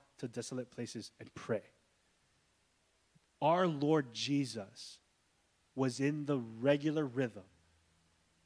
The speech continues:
of drawing to a desolate place, a space and a place to pour out his heart in prayer. The Lord Jesus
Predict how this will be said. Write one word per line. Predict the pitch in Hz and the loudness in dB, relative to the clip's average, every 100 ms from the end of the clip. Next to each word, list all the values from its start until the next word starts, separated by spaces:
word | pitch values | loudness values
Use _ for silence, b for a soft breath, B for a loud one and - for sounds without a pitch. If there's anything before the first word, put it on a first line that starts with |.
| _ _ _ _ _ _ _ _ 131 | _ _ _ _ _ _ _ _ -4
of | 117 | -4
drawing | 107 120 131 135 135 143 147 | -6 0 2 4 4 4 0
to | 143 127 | -2 -2
a | |
desolate | 117 120 - 139 127 | 0 -4 -4 -6 -6
place, | - 110 98 - - _ _ B - | -10 -12 -12 -16 -20 _ _ B -8
a | 123 | -6
space | - 135 127 | -2 0 0
and | 147 | -4
a | |
place | 135 - 107 98 - | -6 -8 -10 -10 -16
to | - | -16
pour | - 113 | -10 -8
out | 107 | -8
his | 104 | -10
heart | 120 - _ _ _ _ _ _ _ _ _ 117 | -14 -20 _ _ _ _ _ _ _ _ _ -14
in | |
prayer. | 104 151 127 _ _ _ _ _ _ _ _ _ _ _ _ _ _ _ _ - | -4 -2 -4 _ _ _ _ _ _ _ _ _ _ _ _ _ _ _ _ 6
The | 175 | 10
Lord | 220 170 | 10 8
Jesus | 127 135 196 202 220 - - | 0 2 4 4 4 2 -2